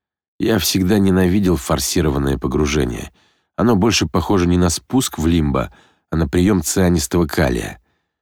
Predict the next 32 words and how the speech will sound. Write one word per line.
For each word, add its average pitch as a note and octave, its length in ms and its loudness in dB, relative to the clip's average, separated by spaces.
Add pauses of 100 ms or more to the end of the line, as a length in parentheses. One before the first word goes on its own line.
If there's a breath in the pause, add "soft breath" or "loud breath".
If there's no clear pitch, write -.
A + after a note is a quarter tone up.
(220)
Я F2+ 140 0
говорю G2 240 2
так - 180 -4
не G#2+ 100 0
в - 40 -2
фигуральном G2+ 640 0
смысле. - 540 -2 (440 soft breath)
По E2+ 140 0
одному G2+ 320 4
из A2+ 140 -2
коллекционных F#2+ 640 0
препаратов F2 680 -2
из - 120 -6
библиотеки D#2 640 -2
Брамы F2 520 0 (360 loud breath)
я G2 100 2
знал, A2+ 240 2
что - 180 -4
цианид F#2+ 500 2
вызывает F2 440 2
как D#2+ 240 -2
бы C#2+ 240 0 (240 loud breath)
космическую F#2 800 0
тошноту, F2+ 800 0 (480 soft breath)
очень G#2+ 300 2
быстро G2 400 0
нарастающее F2+ 840 2
омерзение E2 680 0
ко E2 120 -4
всему E2 340 0
физическому D#2 680 -2
миру, F2 440 2